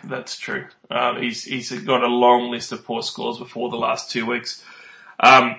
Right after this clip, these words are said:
he's more of a shout out on how he's gone. Josh Papalii was a definite buy a while ago, and then he ended up playing lower minutes. So the last three weeks,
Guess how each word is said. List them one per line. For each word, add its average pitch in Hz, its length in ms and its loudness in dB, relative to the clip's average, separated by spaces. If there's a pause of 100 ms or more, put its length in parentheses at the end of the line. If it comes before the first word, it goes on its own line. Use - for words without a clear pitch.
(300)
he's 156 200 4
more 143 200 8
of 120 40 2
a 117 60 -2
shout 123 300 6
out 117 140 6
on 120 100 -4
how 117 180 4
he's 117 140 -4
gone. 120 440 0
Josh 143 220 0
Papalii 117 480 2
was 117 160 -6
a 110 40 -12
definite 120 440 -6
buy 117 300 4
a 113 80 0
while 117 300 0
ago, 117 280 0
and 117 100 -6
then 120 140 -6
he 117 140 -2
ended 117 200 -6
up 117 180 -4
playing 113 280 -4
lower 113 300 -4
minutes. 117 320 -8
So 127 120 -8
the - 60 -6
last 131 380 4
three 127 140 -4
weeks, - 500 -4